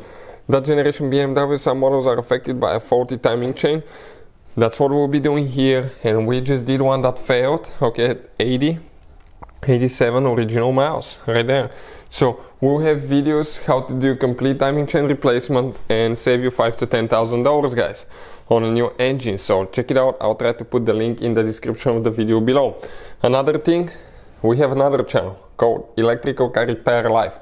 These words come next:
We'll be putting all the electrical videos, diagnostics, engine lights, airbag codes, things like that on this channel, so please check it out.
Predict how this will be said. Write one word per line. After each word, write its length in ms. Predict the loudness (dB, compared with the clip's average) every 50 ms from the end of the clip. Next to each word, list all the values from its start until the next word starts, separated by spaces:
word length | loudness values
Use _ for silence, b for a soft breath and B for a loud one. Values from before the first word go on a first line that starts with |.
| B B B B B B B 0
We'll 200 | 2 4 4 4
be 120 | 4 2 0
putting 380 | 0 2 2 2 2 0 0
all 200 | 0 2 2 2
the 100 | 2 0
electrical 560 | 2 2 0 0 0 -4 -6 -2 0 0 0
videos, 380 | 0 0 0 0 0 -2 0 2
diagnostics, 840 | 2 2 2 2 0 0 0 0 0 0 -2 -6 -6 -6 -6 -8 -4 -2
engine 400 | -2 0 0 -2 -2 -2 0 0
lights, 340 | 2 2 0 -2 -4 -4 -2
airbag 460 | 0 0 2 2 2 0 0 0 0
codes, 280 | 0 0 0 0 -4 -4
things 240 | -4 -2 0 2
like 160 | 2 2 2 2
that 200 | 0 0 -2 B B B B B B B 0
on 240 | 0 0 0 0 -2
this 180 | -2 -4 -2
channel, 300 | 0 -2 0 0 -2 -4
so 220 | -2 0 0 0 0
please 420 | -2 -4 -4 -2 -2 -2 -2 -4
check 300 | -4 -2 -2 -2 0 0
it 60 | 2 2
out. 280 | 2 2 0 -4 B